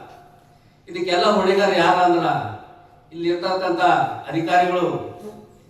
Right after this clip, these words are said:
ಏನು ಪ್ರಭಾರಿಯನ್ನು ವಹಿಸ್ಕೊಂಡ್ರ ಸಂಗೀತಾ ಎಸ್ ಬಿರಾದರ್ ಅವರು ಇದಕ್ಕೆಲ್ಲ ಕುಮ್ಮಕ್ಕ ಅವರೇ ನೀಡತ್ತಾರ. ಇವ್ರಿಗೆ ಕೂಡಲೇ ಅಮಾನತ್ ಮಾಡ್ಬೇಕಂತ ಹೇಳಿ ಒತ್ತಾಯಿಸ್ತೀನಿ.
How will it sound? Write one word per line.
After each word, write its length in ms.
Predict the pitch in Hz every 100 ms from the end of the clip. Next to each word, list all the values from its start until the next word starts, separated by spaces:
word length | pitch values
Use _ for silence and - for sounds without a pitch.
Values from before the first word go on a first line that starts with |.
| - - - -
ಏನು 240 | 151 151
ಪ್ರಭಾರಿಯನ್ನು 760 | 151 170 202 202 196 190 185 170
ವಹಿಸ್ಕೊಂಡ್ರ 440 | 170 170 175 170 165 143 - -
ಸಂಗೀತಾ 280 | 156 170 175
ಎಸ್ 280 | 180 170 -
ಬಿರಾದರ್ 380 | 160 165 170
ಅವರು 520 | 170 160 147 - - - -
ಇದಕ್ಕೆಲ್ಲ 440 | - 143 - 180 175
ಕುಮ್ಮಕ್ಕ 320 | 165 165 165
ಅವರೇ 220 | 175 180
ನೀಡತ್ತಾರ. 460 | 170 165 160 156 151 147 - - -
ಇವ್ರಿಗೆ 240 | 165 170 156
ಕೂಡಲೇ 260 | 196 220 196 - - - -
ಅಮಾನತ್ 360 | 143 185 220 185
ಮಾಡ್ಬೇಕಂತ 560 | 180 175 175 156 156
ಹೇಳಿ 420 | 180 202 - - - - - - _ _ _ _ _ _ _ _ _ - - 139
ಒತ್ತಾಯಿಸ್ತೀನಿ. 840 | 160 165 180 170 165 190 - -